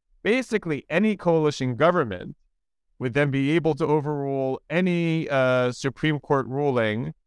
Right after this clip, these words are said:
Um, you know, in, in the sort of darkest nightmare scenarios that, uh, uh, people opposing it are throwing out, they could say,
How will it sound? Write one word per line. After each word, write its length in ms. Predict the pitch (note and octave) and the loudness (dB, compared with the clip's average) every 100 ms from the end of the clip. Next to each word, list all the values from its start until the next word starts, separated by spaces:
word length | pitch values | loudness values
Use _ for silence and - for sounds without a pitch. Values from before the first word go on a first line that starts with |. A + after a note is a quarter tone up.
| _ - | _ 0
Um, 200 | B2 B2+ | 2 2
you 320 | B2 B2+ C3+ | -4 -4 -2
know, 120 | C3+ | 0
in, 160 | C3 C3 | -2 -4
in 220 | B2+ B2+ | -4 -2
the 200 | A#2 A#2+ | -2 -4
sort 220 | - C#3 | -4 -2
of 180 | A#2+ G#2+ | -4 0
darkest 480 | D#3 F3+ F3+ D#3 - | 4 4 4 0 0
nightmare 320 | D3+ D3+ D3 | 0 0 -2
scenarios 540 | - D3 C#3+ C#3 C#3 | -2 -2 -2 -2 -2
that, 140 | B2+ A#2+ | -2 0
uh, 220 | B2+ - - | 0 -2 -4
uh, 120 | B2 - _ | -4 -4 _
people 280 | D3 - C3 | -8 -2 -2
opposing 400 | - A3 B3 A#3 | 2 2 4 4
it 60 | E3 | 2
are 160 | C3+ | 2
throwing 260 | B2 C3 B2 | 0 0 2
out, 140 | B2 | 2
they 100 | B2 | 0
could 140 | A#2+ - | -6 -2
say, 340 | C3 B2 A#2 | 2 2 0